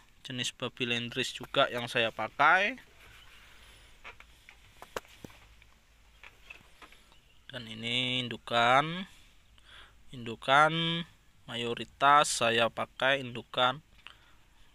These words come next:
babi lendris ya, teman-teman. Ini juga sangat besar, dan ini proses penggemukan ya, teman-teman, ya. Ini proses penggemukan.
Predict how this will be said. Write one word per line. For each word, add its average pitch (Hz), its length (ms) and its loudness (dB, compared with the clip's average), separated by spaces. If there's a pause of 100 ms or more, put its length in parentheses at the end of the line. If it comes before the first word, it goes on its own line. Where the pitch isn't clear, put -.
babi 120 320 -6
lendris 120 640 -2
ya, 120 100 0
teman-teman. 120 400 -6 (1400)
Ini 123 160 -14
juga 143 480 4 (1400)
sangat 123 320 -6
besar, 156 480 4 (720)
dan 123 180 -10
ini 160 480 0
proses 151 720 2
penggemukan 127 640 -4
ya, 135 80 -8
teman-teman, 131 400 -4
ya. 131 220 -2 (1160)
Ini 135 160 -10
proses 127 420 0
penggemukan. 127 840 -2